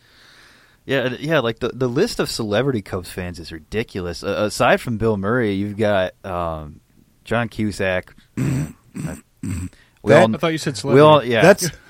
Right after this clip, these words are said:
Speaker 2: that's like
Speaker 1: Listen,
Speaker 2: a minus ten
Speaker 1: I know.
Speaker 2: right there.
Speaker 1: I, and I hate him so much. I really do. I really, really do.
Speaker 3: Hey, Grosse Pointe Blank was a good movie, though.
Speaker 1: Um, <laughs> I could, I could say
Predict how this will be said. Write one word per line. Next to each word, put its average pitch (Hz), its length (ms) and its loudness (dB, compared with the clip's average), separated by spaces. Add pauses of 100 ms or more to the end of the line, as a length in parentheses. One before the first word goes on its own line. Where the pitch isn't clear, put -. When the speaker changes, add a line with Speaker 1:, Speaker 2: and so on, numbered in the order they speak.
Speaker 2:
that's 170 200 6
like 226 120 6
Speaker 1:
Listen, 185 140 6
Speaker 2:
a - 20 6
minus 143 420 6
ten 123 320 4
Speaker 1:
I 113 40 4
know. 113 140 4
Speaker 2:
right 120 280 4
there. 104 320 2
Speaker 1:
I, 147 240 4 (100)
and 127 140 -10
I 120 100 -6
hate 92 300 -8
him 82 100 -12
so 87 220 -10
much. 82 260 -10
I 87 40 -6
really 95 300 -4
do. 82 360 -10 (160)
I 90 80 -14
really, 98 480 -6
really 87 260 -8
do. 80 360 -14 (180)
Speaker 3:
Hey, 143 60 -14
Grosse 160 200 -8
Pointe 247 240 -12
Blank 131 240 -12
was 110 80 -14
a 101 60 -18
good 104 120 -16
movie, 110 200 -16
though. 104 80 -12
Speaker 1:
Um, 80 440 -10 (800)
<laughs> - 760 -20
I 127 160 2
could, 151 240 -2
I 151 160 4
could 175 180 -4
say 131 560 0